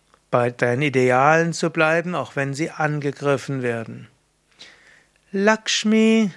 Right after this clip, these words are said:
symbolisiert den Mut, auch in die Natur zu gehen, Schönheit zu genießen und auch letztlich zu deinem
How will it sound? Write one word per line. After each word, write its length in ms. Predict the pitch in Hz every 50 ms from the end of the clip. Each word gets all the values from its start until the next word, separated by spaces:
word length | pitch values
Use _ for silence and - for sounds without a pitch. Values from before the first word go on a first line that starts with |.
| - _ - - _ _ _
symbolisiert 1300 | - - 175 170 165 160 160 156 151 156 156 143 - 170 160 160 160 160 160 165 160 - - - -
den 240 | 170 175 170 170 170
Mut, 580 | 170 170 175 185 190 196 196 202 196 - - - _ _ _ _ _ _ _ -
auch 320 | 127 135 143 143 131 127
in 140 | 151 143 135
die 120 | 139 143
Natur 580 | 139 139 143 - - - 180 185 196 196 185 190
zu 220 | - - 175 165
gehen, 500 | 151 156 147 147 147 143 143 143 143 139
Schönheit 840 | - - - 170 185 196 202 202 190 180 180 175 185 185 160 - -
zu 180 | - - 143 123
genießen 720 | 131 123 127 131 143 156 160 151 - - 151 147 147 - - - - - _ _ _ _ _ _ _
und 460 | - 185 190 190 175 - - - -
auch 520 | 156 151 160 170 180 185 190 175 - - - - _ _ _ _ _ _ _
letztlich 840 | 113 117 117 - - - - - 135 139 139 143 139 - - - - - _ _ _ _ _ _ _ _ _ _ _ _ _
zu 180 | - 147 135
deinem 600 | - 135 123 131 143 143 143 151 160 175 175 156